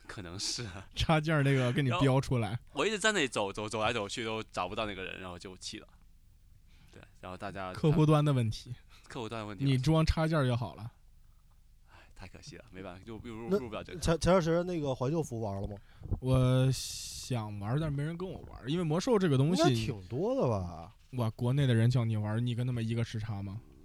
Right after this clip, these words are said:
Speaker 3: 哦，那倒是。
Speaker 2: 对吧？这边我问浩军、齐哥，他们说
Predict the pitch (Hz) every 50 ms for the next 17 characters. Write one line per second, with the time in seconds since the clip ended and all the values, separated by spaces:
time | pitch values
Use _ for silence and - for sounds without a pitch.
0 | - - - - - - - 110 101 101 101 107 104 95 98 101 101 101 110 110
1 | 107 107 104 101 95 - - - - - - - _ - 127 117 110 110 117 -
2 | 151 139 135 123 110 113 127 127 127 - - 123 120 127 127 135 - - - 123
3 | 120 117 123 123 120 117 120 120 - - 117 113 117 - - 117 110 110 110 113
4 | 113 110